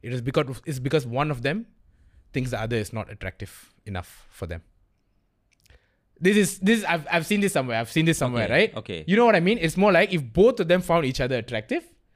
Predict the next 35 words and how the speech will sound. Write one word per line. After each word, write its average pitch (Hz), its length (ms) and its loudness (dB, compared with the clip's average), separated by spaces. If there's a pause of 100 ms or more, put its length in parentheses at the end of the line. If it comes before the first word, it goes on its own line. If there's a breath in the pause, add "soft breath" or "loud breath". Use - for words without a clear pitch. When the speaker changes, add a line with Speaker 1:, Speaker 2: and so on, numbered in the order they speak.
(220)
Speaker 2:
They'll 233 140 -2
Speaker 1:
they 226 80 -2
Speaker 2:
be - 20 0
Speaker 1:
might, 240 180 4 (120)
Speaker 2:
together, 175 80 -6
Speaker 1:
they 208 120 8
Speaker 2:
right? 208 60 4
Speaker 1:
might 202 200 4
be 185 80 4
good 180 120 2
if 233 120 2
they're 247 100 4
good 233 160 4
friends 175 240 2
Speaker 2:
Okay. 160 60 2
Speaker 1:
and 135 80 0
everything, 127 360 -2
right? 156 180 2
Speaker 2:
Okay. 90 280 -8 (260 soft breath)
Speaker 1:
But 175 120 4
the 175 80 4
fact 233 220 2
that 165 100 2
they're 147 100 4
not, 175 300 2
that 143 100 0
means 156 160 0
either 143 220 4
the 139 80 2
girl 175 220 6
thinks 226 200 -2
the 143 80 -2
guy 127 140 2
is 123 100 -2
unattractive 117 520 -6